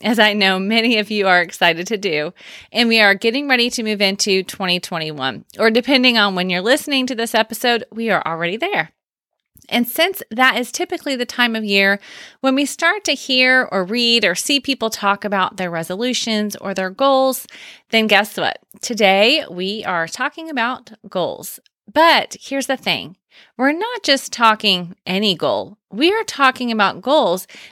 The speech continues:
that are going to have the sticking power to keep you motivated all year long, rather than something that you say in January,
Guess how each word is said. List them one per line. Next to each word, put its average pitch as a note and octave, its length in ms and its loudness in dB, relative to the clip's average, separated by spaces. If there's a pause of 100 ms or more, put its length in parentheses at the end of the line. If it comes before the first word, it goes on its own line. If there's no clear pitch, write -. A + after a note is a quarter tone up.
that A3+ 100 6
are A3+ 80 6
going A#3 280 -2
to C4 100 -4
have G3+ 180 0
the F3+ 80 0
sticking B3+ 540 -4
power E3 540 0
to A3 120 -2
keep D4 320 -4
you D4+ 140 -2
motivated G3+ 640 2 (160)
all F#3+ 260 4
year F#3+ 220 0
long, D#3 460 -4 (260)
rather C4+ 680 2
than G#3 200 -2
something G#3+ 420 0
that G3+ 120 -4
you G3 120 -2
say D4+ 320 2
in D4 100 0
January, A#3 640 -2